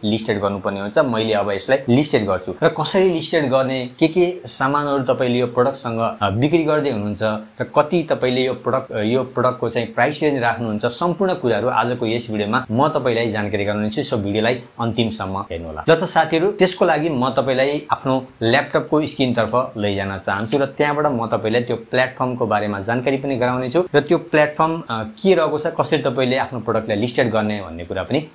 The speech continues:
सम्पूर्ण जानकारी गराउनेछु। त्यो प्लेटफर्म एकदम चलिरहेको प्लेटफर्म र त्यो प्लेटफर्ममा तपाईँ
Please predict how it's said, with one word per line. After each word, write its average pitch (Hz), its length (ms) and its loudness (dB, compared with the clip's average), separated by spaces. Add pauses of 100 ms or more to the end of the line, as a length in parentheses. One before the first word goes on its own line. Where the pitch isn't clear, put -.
सम्पूर्ण 110 440 -4
जानकारी 92 300 -6
गराउनेछु। 82 380 -10
त्यो 175 200 2
प्लेटफर्म 170 520 2
एकदम 175 300 2
चलिरहेको 175 520 2
प्लेटफर्म 117 540 0 (180)
र 123 60 2
त्यो 147 180 2
प्लेटफर्ममा 151 600 0
तपाईँ 147 440 0